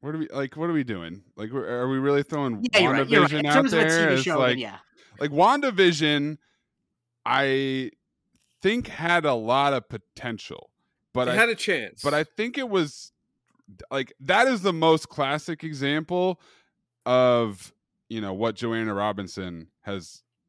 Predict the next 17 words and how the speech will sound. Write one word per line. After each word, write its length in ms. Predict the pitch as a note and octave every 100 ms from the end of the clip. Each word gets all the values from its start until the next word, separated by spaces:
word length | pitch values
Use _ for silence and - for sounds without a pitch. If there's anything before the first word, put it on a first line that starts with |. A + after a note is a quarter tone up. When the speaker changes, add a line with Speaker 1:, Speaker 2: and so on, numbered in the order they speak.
| _ _ _ _
Speaker 1:
detailed 720 | A#2 A#2 C3 A2 G2 F2+ F2+ - _
in 440 | A2 G#2 F#2+ F2+ - _ F#2
great, 500 | G2+ F#2+ A#2+ A2 - _ _
like, 240 | - F#2 F2+ - F#2 -
volume 640 | A2+ A2 G2+ F2+ E2+ D#2+ _ _ _
in 100 | F2+
her 120 | F#2+ E2+ -
book, 400 | C3 A2 - _ _ _ _ -
is 480 | A2 G#2 F#2+ - - _ _ _ _ _ _ -
they 360 | G2 C#3+ C#3+
made 380 | B2+ A#2+ D#3 A#3
a 80 | E4+
show 480 | - C#3+ G#2+ A#2+ D3+
with 220 | A#2 B2
a 60 | G#2+
cool 360 | - F#3+ A#3
concept, 840 | A3 F3 D#3+ E3+ - D#2 - _ _